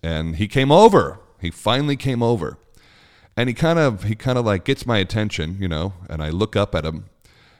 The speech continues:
and he's sort of, uh, waving his hand, uh, sort of erratically, and he, and he's mouthing something, but I can't hear it.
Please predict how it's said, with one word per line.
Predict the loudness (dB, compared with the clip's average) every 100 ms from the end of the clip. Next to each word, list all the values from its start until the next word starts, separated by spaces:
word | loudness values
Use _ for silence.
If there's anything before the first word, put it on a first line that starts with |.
| _
and | -2 -2
he's | -2
sort | -2 0
of, | 0 0
uh, | 0 0
waving | 2 2 0
his | -2
hand, | -2 -2 -2 -2 -8 -10
uh, | -8 -8
sort | -4 -2
of | -2
erratically, | 0 2 2 0 -4 -4
and | -4
he, | -6 -6
and | -6
he's | -4
mouthing | 0 0 0 -4
something, | -6 -8 -6 -4
but |
I | -4
can't | -2 -4 -4
hear | -2 -2 -2
it. | -6